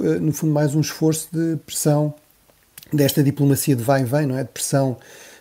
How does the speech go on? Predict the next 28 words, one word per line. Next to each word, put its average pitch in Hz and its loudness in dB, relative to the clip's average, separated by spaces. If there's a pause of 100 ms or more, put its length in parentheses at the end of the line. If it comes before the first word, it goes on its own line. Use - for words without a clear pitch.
(120)
de 127 -8
Blinken 139 2
sobre 123 -4
os 104 -8
países 131 0
árabes 131 0
para, - -4
moderados 135 0
para, 123 -8
por - -12
sua 135 0
vez, 120 0
pressionarem 127 -4
o 131 0
Hamas, 147 2 (440)
de - -20
pressão - 4
pública 147 2
também 127 -2
sobre 123 -4
as 117 -4
partes 156 -2
e - 2
depois 147 0
de - -16
pressão - -2
em 139 0
privado, 147 0